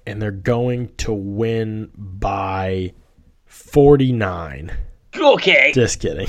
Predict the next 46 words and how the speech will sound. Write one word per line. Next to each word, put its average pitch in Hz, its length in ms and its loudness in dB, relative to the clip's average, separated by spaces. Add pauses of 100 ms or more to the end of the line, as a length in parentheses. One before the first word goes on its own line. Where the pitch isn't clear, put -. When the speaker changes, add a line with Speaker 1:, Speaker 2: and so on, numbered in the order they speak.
(120)
Speaker 1:
<laughs> - 140 -10
Just - 340 -8
kidding. - 240 -2 (440)
Speaker 2:
Covering 170 400 2
Speaker 1:
I 120 100 8
Speaker 2:
the 113 120 6
Speaker 1:
just - 100 2
said 95 180 2
that. 95 60 0
Speaker 2:
over-under 92 200 2
Speaker 1:
I'm 135 140 8
not 123 140 8
Speaker 2:
by 113 140 8
Speaker 1:
really 101 120 6
sure 107 300 0
why. 110 240 2
Speaker 2:
themselves. - 340 2
Speaker 1:
I'm 127 100 -2
not 110 200 -2
really 98 240 -2
sure 101 240 -8
why 95 160 -8
I 95 40 -10
said 92 260 -12
that. 95 180 -12 (520)
Uh, 123 300 2
the - 60 -8
Chiefs 165 240 4
are 120 40 -2
gonna 113 140 -2
win, 87 140 -8
though. 80 140 -16 (1000)
Speaker 2:
Okay. - 240 -14 (760)
Um, 135 580 -4 (2500)
Houston's 175 300 -12
gonna 120 160 -6
win. 113 220 -8 (260)
There 139 100 -4
you 113 80 -6
go. 110 120 -4 (220)
Speaker 1:
Oh, 110 220 -8
Speaker 2:
Suck 143 140 4
Speaker 1:
oh, 143 80 4
Speaker 2:
it. 101 60 -4
Speaker 1:
wow, 120 380 -2
really? 127 400 0